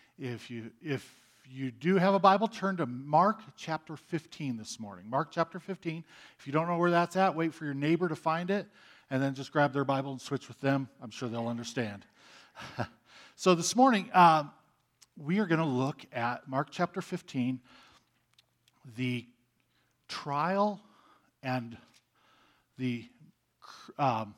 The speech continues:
not the crucifixion, but the trial and the flogging of Jesus. And James Denney, in his book, The Death of Christ, writes this. He writes, "The simplest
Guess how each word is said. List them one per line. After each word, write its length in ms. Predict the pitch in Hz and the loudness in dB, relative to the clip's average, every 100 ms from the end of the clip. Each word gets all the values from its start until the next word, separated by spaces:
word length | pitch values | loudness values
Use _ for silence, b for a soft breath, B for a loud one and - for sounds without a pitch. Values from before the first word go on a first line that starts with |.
| _ | _
not 200 | 131 160 | -4 -4
the 60 | - | -8
crucifixion, 680 | 214 208 - - 147 - | -8 -8 -8 -6 -6 -6
but 140 | 123 117 | -12 -14
the 80 | - | -20
trial 460 | - - 160 170 165 | -20 0 4 4 4
and 140 | 131 | -2
the 60 | 131 | -8
flogging 600 | - - 147 143 127 123 | -10 -4 0 0 -2 -10
of 100 | 110 | -10
Jesus. 640 | 98 110 92 - - - _ b b b b b b b b b | -12 -14 -16 -20 -20 -20 _ b b b b b b b b b
And 300 | 147 147 147 | -2 -2 -6
James 480 | 127 202 254 254 170 | 2 4 6 4 2
Denney, 380 | 175 185 170 147 | 4 4 4 0
in 80 | 143 | 0
his 180 | 131 | -6
book, 320 | 120 165 165 131 | 0 2 2 -6
The 60 | |
Death 340 | 117 165 185 156 | 0 2 2 -2
of 100 | - | -10
Christ, 640 | - 160 104 107 - 151 | -4 -2 -2 -6 -10 -2
writes 320 | 139 135 - | 0 0 -4
this. 320 | 127 92 - | -6 -6 -8
He 80 | 156 | -2
writes, 260 | 151 147 - | 0 0 -4
"The 120 | 135 | -6
simplest 680 | - 202 202 220 220 - | -2 -2 -2 -4 -8 -10